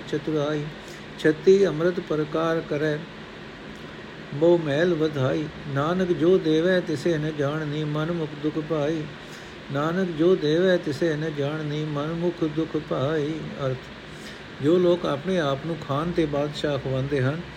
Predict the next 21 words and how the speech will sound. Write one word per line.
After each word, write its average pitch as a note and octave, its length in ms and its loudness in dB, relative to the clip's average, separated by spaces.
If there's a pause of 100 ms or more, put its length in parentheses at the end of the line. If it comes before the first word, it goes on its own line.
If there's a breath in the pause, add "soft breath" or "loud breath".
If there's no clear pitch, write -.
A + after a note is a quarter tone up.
(400 loud breath)
ਤਾਂ D3+ 160 2
ਵੀ F3 160 6
ਕੀ D3+ 220 2
ਹੋਇਆ, A#2+ 360 0 (640 loud breath)
ਕੋਈ E3+ 240 6
ਇਹ F3 140 6
ਸਦਾ D#3+ 340 2
ਇ-, C#3+ 80 2 (220)
ਨਹੀਂ D3 280 0
ਰਹਿ C#3 200 4
ਸਕਦਾ। A#2+ 380 -4 (640 loud breath)
ਜੇ D3 160 4
ਕਿਲੇ E3+ 400 6
ਸੋਹਣੇ E3+ 400 2
ਘਰ B2+ 300 2 (120)
ਤੇ E3+ 80 4
ਚੂਨੇ D#3 600 -2 (520 loud breath)
ਗੱਚ D3 220 4
ਗਿੱਚ, A#2 200 4 (960)
ਚੂਨੇ F#3 300 4
ਗੱਚ D#3+ 240 4